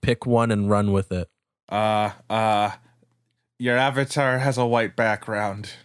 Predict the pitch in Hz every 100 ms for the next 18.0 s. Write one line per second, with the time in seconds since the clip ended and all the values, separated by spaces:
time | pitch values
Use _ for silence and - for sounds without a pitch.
0 | - - - 127 - _ - - - _
1 | _ - 147 165 156 151 151 127 131 135
2 | 156 - 135 135 - 139 127 120 120 120
3 | 117 123 120 123 143 120 127 110 107 107
4 | - 98 - - - 127 - 120 98 104
5 | - - 104 - - 127 87 101 98 110
6 | 113 - 95 98 - - 135 - - 170
7 | _ _ - 139 139 127 123 131 135 127
8 | 131 143 127 147 139 131 127 127 127 127
9 | 131 127 - 117 120 113 117 113 110 110
10 | 110 107 107 - 117 - 113 110 110 -
11 | 107 - 104 104 104 101 101 107 107 107
12 | 98 101 98 95 92 104 139 135 95 147
13 | 156 170 - 143 135 - 165 151 143 139
14 | - 139 127 - 131 120 139 123 - 147
15 | 147 135 127 110 123 123 127 120 113 101
16 | 139 143 131 131 127 - 135 120 110 107
17 | 113 104 104 120 110 107 90 104 98 98